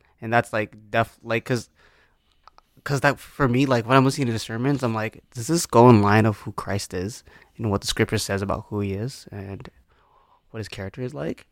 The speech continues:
'Cause, like, you can, like, even with the charismatic, charismatic preachers, sometimes they do speak truth. Like, if you do listen to what they're speaking, you're like, "Oh, yeah, this is definitely in line with what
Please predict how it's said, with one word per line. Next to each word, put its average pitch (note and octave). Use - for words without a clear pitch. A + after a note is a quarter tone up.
'Cause, B2
like, A#2+
you C#3
can, F3
like, B2
even E3
with D3
the C#3+
charismatic, A#2+
charismatic A2+
preachers, D#3+
sometimes -
they B3
do C3+
speak A2+
truth. -
Like, C3
if C#3
you D3+
do F3
listen C#3+
to B2
what A#2
they're A2
speaking, G#2
you're B2+
like, G#2
"Oh, A#2+
yeah, G#2
this C3+
is D3+
definitely A#2
in G#2+
line G#2+
with G#2+
what -